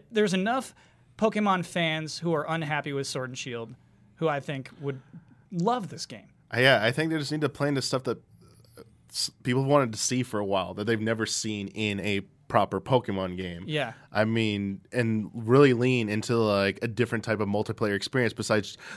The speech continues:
Speaker 2: I feel like the key is also gonna be fi-, finding another way, uh, beyond just, like, battling people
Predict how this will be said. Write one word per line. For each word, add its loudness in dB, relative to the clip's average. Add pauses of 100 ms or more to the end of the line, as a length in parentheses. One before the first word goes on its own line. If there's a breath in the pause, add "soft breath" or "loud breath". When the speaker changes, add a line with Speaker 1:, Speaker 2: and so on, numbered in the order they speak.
(160)
Speaker 2:
I 6
feel 6
like 6
the -2
key 2
is 4
also 2
gonna -2
be 2
fi-, 0
finding 2
another 2
way, 2 (340)
uh, 2
beyond 4
just, -2
like, 0
battling 0
people -6